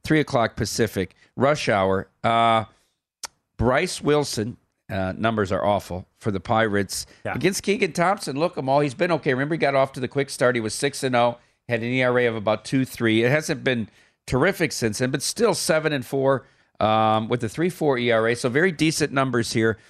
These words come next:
Speaker 1: Cubs, as you would suspect, are heavy favorites at home, hot now and with the better pitcher here. Cubs laying a dollar, up to a dollar ninety off a dollar eighty overnight here with a total Amal at eight.
Speaker 2: Too high of a price for me. Can't take this. I watched this entire game last night.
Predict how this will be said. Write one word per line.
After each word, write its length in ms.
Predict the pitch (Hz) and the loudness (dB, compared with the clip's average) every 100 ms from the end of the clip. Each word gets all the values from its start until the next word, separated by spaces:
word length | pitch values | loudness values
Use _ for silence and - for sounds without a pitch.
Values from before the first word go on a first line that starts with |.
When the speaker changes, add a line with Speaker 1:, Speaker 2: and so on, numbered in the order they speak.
| - _ - | -20 _ -4
Speaker 1:
Cubs, 320 | 170 185 143 | 0 0 -2
as 180 | 156 131 | -6 -2
you 120 | 135 | 0
would 140 | 131 | 0
suspect, 560 | - 123 - 131 117 - | -2 -6 -2 2 2 2
are 80 | 117 | 2
heavy 240 | 123 127 | 2 0
favorites 460 | - 123 117 120 - | 0 0 2 0 0
at 120 | 101 | 0
home, 320 | 110 117 104 - _ _ - | 2 2 0 -8 _ _ -2
hot 260 | 127 - | -2 0
now 260 | 117 117 117 | 0 2 2
and 140 | 113 | 0
with 100 | 113 | -2
the 80 | 117 | 0
better 240 | 117 117 | 0 0
pitcher 400 | 101 127 - 107 | 0 -2 -2 -2
here. 300 | 101 104 98 - _ _ _ _ | 0 2 2 -2 _ _ _ _
Cubs 320 | - 165 127 131 | -4 -2 -2 -2
laying 180 | 127 117 | -2 -2
a 60 | |
dollar, 520 | 104 120 127 139 127 - _ - - 113 - | -2 2 2 2 -2 -8 _ -18 -16 -8 -4
up 140 | 135 | -2
to 80 | 139 | -2
a 40 | 113 | 0
dollar 340 | 120 131 117 | 2 2 0
ninety 440 | 107 113 131 135 123 | 0 -2 -2 0 0
off 140 | 113 | 0
a 40 | 117 | 0
dollar 280 | 117 117 98 | 2 2 2
eighty 280 | 120 127 - | 0 0 2
overnight 580 | 131 123 117 113 110 - | 0 2 2 2 0 0
here 320 | 113 107 - _ _ _ | 0 0 -2 _ _ _
with 100 | 110 | -10
a 40 | |
total 480 | 104 - 147 143 147 | -4 0 0 2 0
Amal 580 | 127 117 117 113 113 - - | 0 2 4 4 2 -2 -4
at 140 | 110 - | -4 0
eight. 420 | 107 - - - - _ | -2 -2 -10 -12 -16 _
Speaker 2:
Too 200 | - 220 | 0 2
high 140 | 208 185 | 4 2
of 80 | |
a 60 | 143 | 0
price 280 | - 143 143 | 0 0 0
for 120 | 139 | -2
me. 120 | 135 | -2
Can't 220 | - 147 135 | 0 -2 0
take 180 | 143 | -2
this. 140 | 113 165 | 0 0
I 60 | |
watched 300 | 170 139 151 | 4 4 2
this 140 | 135 127 | -4 -6
entire 320 | 120 127 117 | -2 0 0
game 240 | 110 120 | -2 -2
last 280 | 113 98 - | -2 -4 -6
night. 140 | 98 | -12